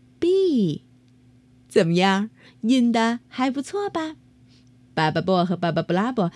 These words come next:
得意地举起了这张印上字母的纸。巴巴利伯可不这么看，“这样可不行，用这么大的字母印出来的书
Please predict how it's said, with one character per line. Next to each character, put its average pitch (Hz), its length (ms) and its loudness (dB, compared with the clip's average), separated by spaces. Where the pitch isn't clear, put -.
得 170 280 2
意 220 220 2
地 175 140 0
举 170 260 0
起 185 140 0
了 156 140 0
这 180 160 2
张 190 340 2
印 190 220 2
上 190 180 2
字 277 220 -2
母 220 240 0
的 175 120 -2
纸。 147 500 0
巴 262 180 2
巴 254 120 0
利 277 240 2
伯 302 180 -4
可 233 160 0
不 196 140 0
这 214 120 2
么 196 120 4
看 202 320 0
，“这 523 280 0
样 262 160 4
可 254 140 0
不 226 140 0
行， 196 480 2
用 302 280 2
这 320 140 2
么 269 100 0
大 277 220 0
的 240 100 2
字 269 180 0
母 226 180 4
印 254 220 2
出 277 120 -2
来 262 160 2
的 277 100 0
书 311 360 -4